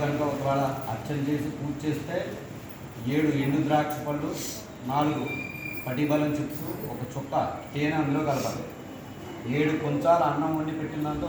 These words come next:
సమానం అన్నమాట. అది నేను చెప్పేది కదండి, శాస్త్రంలో చెప్పారు అలా. అంటే ఏడు కొంచాల అన్నం వండి నైవేద్యం పెట్టిన దాంతో సమానం అన్నమాట. ఆ ద్రాక్ష పళ్ళు మళ్ళీ ఏం చేయాలి అని అనుకోవచ్చు. ఆ ద్రాక్ష పళ్ళు ఇంట్లో మీరే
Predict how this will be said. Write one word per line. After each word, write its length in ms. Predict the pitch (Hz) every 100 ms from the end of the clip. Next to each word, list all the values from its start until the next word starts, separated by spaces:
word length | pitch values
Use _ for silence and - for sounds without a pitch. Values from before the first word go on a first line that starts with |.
| 139
సమానం 300 | 135 139 135
అన్నమాట. 260 | 123 113 113 107 - - - - - - 381 392 - - - - - - - - 120
అది 140 | 107 107
నేను 160 | 127 147
చెప్పేది 280 | 151 160 151 143
కదండి, 260 | 127 113 -
శాస్త్రంలో 500 | 131 143 - 156 156 139
చెప్పారు 260 | 131 127 110
అలా. 120 | - - - - - - - - - -
అంటే 140 | 131 135 139
ఏడు 140 | 143 143
కొంచాల 320 | 139 139 156 143
అన్నం 200 | 143 151 139
వండి 180 | 143 151
నైవేద్యం 340 | 139 135 139 139
పెట్టిన 200 | - 139
దాంతో 220 | 139 139 131 135
సమానం 300 | 131 131 123
అన్నమాట. 240 | 110 - - - - - - - - - 123
ఆ 40 | 139
ద్రాక్ష 240 | 139 143 -
పళ్ళు 140 | 156 156
మళ్ళీ 140 | 156 156 151
ఏం 60 | 147
చేయాలి 280 | 151 127 107 - - - - 135
అని 100 | 147
అనుకోవచ్చు. 400 | 147 151 131 - - 127
ఆ 40 | 127
ద్రాక్ష 220 | 135 131
పళ్ళు 160 | 139 139
ఇంట్లో 180 | 123 135 135
మీరే 180 | 135